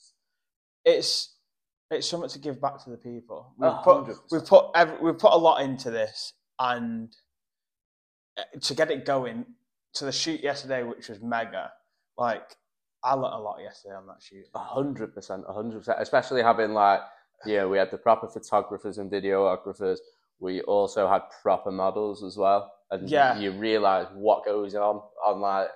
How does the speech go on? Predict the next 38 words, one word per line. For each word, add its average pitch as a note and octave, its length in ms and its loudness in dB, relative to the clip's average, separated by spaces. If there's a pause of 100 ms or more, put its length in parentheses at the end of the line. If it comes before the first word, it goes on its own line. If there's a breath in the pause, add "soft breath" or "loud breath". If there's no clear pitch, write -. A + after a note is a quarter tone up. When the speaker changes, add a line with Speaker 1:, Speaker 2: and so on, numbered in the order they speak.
(180)
Speaker 2:
on G2 160 -8
these G2 180 -12
shoots. A2 500 -12
Like, F2+ 200 -12
it's - 280 -14
so G#2+ 280 2
in G#2 200 -6
depth, G#2+ 280 0 (960)
the, G2 400 0
the F#2+ 80 0
hard G#2+ 400 2
work G#2+ 260 0
you've G2+ 160 -12
got A2+ 120 0
to - 120 -6
put - 160 -6
in G2 160 -6
for G2 320 -8
a, - 100 -12
for F#2+ 120 -10
a - 20 -10
media G2 400 -10
shoot, - 340 -16
for F2 120 -12
a - 20 -18
brand F#2+ 420 -4
is, F2+ 240 -12 (120)
is F#2 160 -16
madness. F#2 560 -14 (280)
Like, - 300 -8
Speaker 1:
Like, C#3 140 0
we've E3 240 -6
done F3 140 -6
a D#3 100 -2
shoot - 420 -6
for C3+ 460 0 (440)
hair C3+ 220 0
care A2 380 -6